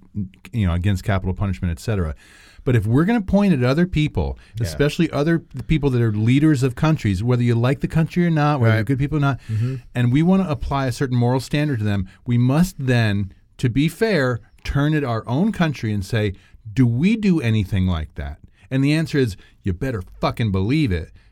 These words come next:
Speaker 1: We've done it all over this globe for a long time. And if we wanna hold people to account for certain behaviors that include surreptitious murders, I'll even throw that in Bar-, Barack Obama's lap for predator droning people.
Speaker 2: Right.
Speaker 1: Ninety percent of the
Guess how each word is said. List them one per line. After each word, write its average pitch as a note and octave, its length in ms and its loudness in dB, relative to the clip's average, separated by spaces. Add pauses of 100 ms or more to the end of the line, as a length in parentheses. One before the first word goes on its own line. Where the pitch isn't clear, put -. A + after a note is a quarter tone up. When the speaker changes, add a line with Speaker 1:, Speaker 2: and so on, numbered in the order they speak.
Speaker 1:
We've B2+ 180 0
done C3 180 0
it B2 140 -6
all D3 320 2
over C#3+ 280 4
this A#2 180 2
globe B2+ 480 0
for A2 140 -4
a G2+ 80 -2
long A#2 640 0
time. C3+ 380 -2
And G#2+ 60 0
if G2 100 -2
we B2+ 60 2
wanna E3 180 2
hold E3 240 0
people F3+ 240 0
to E3 160 0
account E3 420 -2
for B2+ 80 -6
certain C#3+ 300 -4
behaviors C3 500 0
that C3 120 -4
include F#3 540 -2 (220)
surreptitious - 720 -2
murders, D#3+ 460 2 (240)
I'll F3 200 2
even E3+ 140 2
throw F3+ 220 2
that F3+ 160 0
in D#3+ 60 0
Bar-, F3 240 0
Barack D#3+ 340 0
Obama's E3 580 2
lap A2 300 -2
for B2 100 -4
predator D#3 460 0
droning C3+ 480 0
people. A#2+ 360 -2 (200)
Speaker 2:
Right. A2 180 4
Speaker 1:
Ninety D3+ 340 2
percent D#3+ 320 -2
of D#3 60 0
the C#3 100 -4